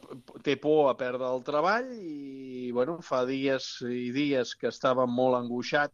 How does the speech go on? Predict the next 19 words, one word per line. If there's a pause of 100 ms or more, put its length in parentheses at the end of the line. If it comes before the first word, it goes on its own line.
(140)
perquè,
bueno,
li
havien
dit
que
l'empresa,
pues,
pues,
grinyolava (580)
i, (640)
i
veient
que
no
podria
pagar
les
factures